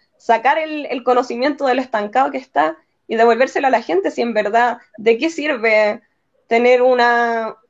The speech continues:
saber mucho, saber, haber leído miles de libros si al final ese conocimiento te lo vaya a quedar pa' ti o, o se lo vaya a dar a una elite que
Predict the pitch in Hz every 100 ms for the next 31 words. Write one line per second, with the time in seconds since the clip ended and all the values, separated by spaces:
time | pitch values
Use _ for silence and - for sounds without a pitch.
0 | _ - 233 277 269 277 339 - 240 254
1 | 240 247 262 254 233 240 269 269 262 247
2 | 220 233 302 311 277 269 269 254 233 233
3 | 226 226 226 226 240 240 247 247 _ _
4 | - - 254 240 247 254 247 240 233 214
5 | 233 233 220 233 220 220 262 277 233 214
6 | - 226 226 214 233 233 233 226 208 220
7 | 262 - 226 226 220 214